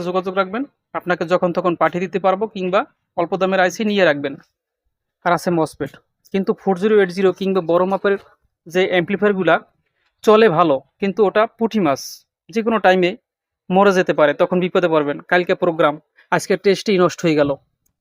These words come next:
এই মালগুলা আপনি তিন ইঞ্চি ভয়েস কয়েল খুব ভালো বাজে, এবং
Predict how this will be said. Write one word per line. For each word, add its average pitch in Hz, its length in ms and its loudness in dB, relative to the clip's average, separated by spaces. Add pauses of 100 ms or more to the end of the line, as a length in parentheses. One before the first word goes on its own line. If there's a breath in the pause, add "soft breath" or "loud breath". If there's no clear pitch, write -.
(1040)
এই 214 120 8
মালগুলা 214 420 2
আপনি 202 220 0 (1300 soft breath)
তিন 220 140 4
ইঞ্চি 233 260 0
ভয়েস 180 360 2
কয়েল 214 220 4 (560)
খুব 262 200 2
ভালো 185 220 2
বাজে, 143 260 2 (800)
এবং 190 140 0